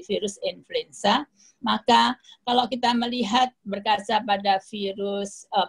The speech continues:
pox misalnya yang lebih stabil, kita lihat bahwa Edward Jenner itu menemukan, eh, fenomena virus, eh, vaksin, eh, pox itu abad sembilan belas, baru kira-kira seratus tahun lebih dari itu,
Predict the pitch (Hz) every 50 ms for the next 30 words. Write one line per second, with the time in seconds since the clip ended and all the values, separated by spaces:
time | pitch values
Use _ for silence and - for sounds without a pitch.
0 | - - 311 339 330 - - - 247 220 202 - 208 208 196 190 190 180 - 190
1 | 214 202 185 226 262 240 - _ _ _ _ _ _ - - - - 208 190 180
2 | 175 170 185 240 311 349 370 - _ _ _ _ _ - - 233 _ _ _ _
3 | _ _ _ _ _ _ _ _ _ _ - 233 247 240 - 294 311 320 339 339
4 | 320 302 254 240 226 226 240 233 226 240 240 240 240 254 - _ _ _ _ -
5 | 254 254 247 247 233 233 220 202 208 254 294 349 392 381 339 302 311 294 - -
6 | 294 277 269 262 262 254 254 247 247 247 254 247 - 247 247 247 240 240 240 226
7 | - _ - 226 220 208 233 233 220 214 214 214 202 208 202 202 202 208 202 202
8 | 233 214 202 202 208 202 202 - - _ _ _ _ _ _ - - 208 208 190
9 | 190 190 - 208 196 202 - - - 220 196 190 190 190 202 202 202 _ _ _
10 | _ _ _ - 196 196 196 196 196 190 190 190 _ - 233 226 214 208 - -
11 | 196 202 _ _ - 208 196 185 180 180 175 - 185 - _ _ _ _ _ -
12 | - 196 185 190 190 185 175 180 175 _ _ _ _ _ - - 214 202 202 196
13 | 185 180 180 170 160 160 180 262 302 - - - 247 220 262 302 302 330 339 -
14 | 359 349 339 311 - - 339 339 330 302 - - 294 311 302 294 - 311 277 -
15 | - 302 294 294 277 269 269 254 202 196 214 320 359 339 294 285 240 220 214 196
16 | 214 190 - - 214 247 302